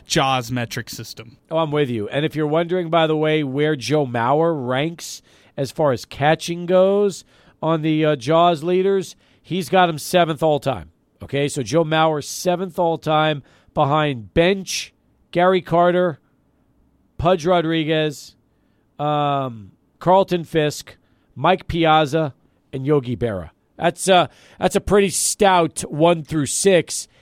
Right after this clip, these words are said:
Speaker 2: and now Mauer finds himself in as well. Rounding out the Hall of Fame was, uh, Bill Dickey, who, uh, spent time with those great Yankees teams featuring, uh, Ruth and Gehrig. Uh, Mickey Cochran, who played also around that same time period with the A's,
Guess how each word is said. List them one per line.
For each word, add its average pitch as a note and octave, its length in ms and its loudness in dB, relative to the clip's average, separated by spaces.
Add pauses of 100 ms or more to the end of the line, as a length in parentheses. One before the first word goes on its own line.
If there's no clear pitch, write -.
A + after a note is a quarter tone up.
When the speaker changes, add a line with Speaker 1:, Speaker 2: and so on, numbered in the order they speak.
(200)
Speaker 2:
and D3 120 -2
now E3 180 2
Mauer D#3+ 500 2
finds D#3 360 -2
himself C#3+ 540 -2
in C#3+ 160 0
as A2+ 180 -6
well. D3 400 2 (240)
Rounding E3+ 260 2
out E3+ 160 4
the E3+ 80 -2
Hall D#3 200 2
of C3+ 80 -8
Fame D3+ 340 0
was, B2+ 240 -2
uh, B2 100 0
Bill D#3+ 240 0
Dickey, C#3+ 460 -4 (300)
who, C#3 200 0
uh, C3 140 2
spent D#3 400 -4
time D#3 320 2
with D3 120 -4
those C#3 180 -4
great D3+ 180 -2
Yankees C3+ 460 -4
teams C#3 400 -6
featuring, C#3 680 -6
uh, C3+ 80 0
Ruth C#3 320 -2
and C3+ 140 -6
Gehrig. A2+ 380 -2 (360)
Uh, A#2 400 -4
Mickey D#3+ 260 -4
Cochran, E3 560 2
who D3+ 80 -2
played D3 360 -2
also C#3+ 400 0
around C#3 220 0
that C3+ 140 -2
same C3+ 220 -6
time C#3 240 -2
period C#3 240 -2
with B2+ 140 -6
the A#2+ 100 -4
A's, C3 420 -2